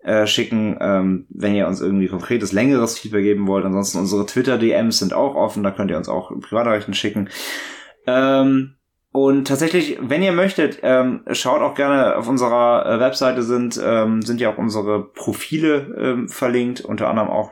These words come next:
ähm, zum Beispiel auch unsere Letter-, Letterboxd-Profile, weil wir, wie gesagt, ja auch sehr aktiv sind. Ähm, wenn ihr in unsere Watchlisten reinguckt, ihr könnt uns auch gerne mal, also ihr könnt uns auch einfach gerne, ähm, aufhalsen, was wir vielleicht mal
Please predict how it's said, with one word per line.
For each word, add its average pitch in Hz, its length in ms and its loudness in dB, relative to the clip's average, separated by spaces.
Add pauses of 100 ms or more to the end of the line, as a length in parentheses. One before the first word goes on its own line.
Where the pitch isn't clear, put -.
(100)
ähm, 95 340 0
zum 104 100 -2
Beispiel - 160 -2
auch 117 120 -4
unsere 101 280 -2
Letter-, 127 160 0
Letterboxd-Profile, 127 920 -2
weil 104 140 0
wir, 101 260 2
wie 101 60 -2
gesagt, 95 220 0
ja - 60 -2
auch - 240 -4 (400)
sehr 113 220 0
aktiv 143 260 0
sind. 143 220 -4 (360)
Ähm, 117 360 0 (160)
wenn 131 160 2
ihr 147 100 4
in 160 60 0
unsere 143 260 2
Watchlisten 160 480 0
reinguckt, 120 340 -2
ihr 107 120 0
könnt 131 200 -2
uns 127 140 -2
auch - 140 -4
gerne 123 240 0
mal, 113 520 -2 (200)
also 117 400 0
ihr 127 60 0
könnt 139 120 2
uns 131 80 -2
auch 127 80 0
einfach 117 280 -2
gerne, 123 280 0 (160)
ähm, 107 420 -2
aufhalsen, 113 1080 -2
was - 240 -4
wir 104 240 2
vielleicht 107 320 -2
mal 101 500 0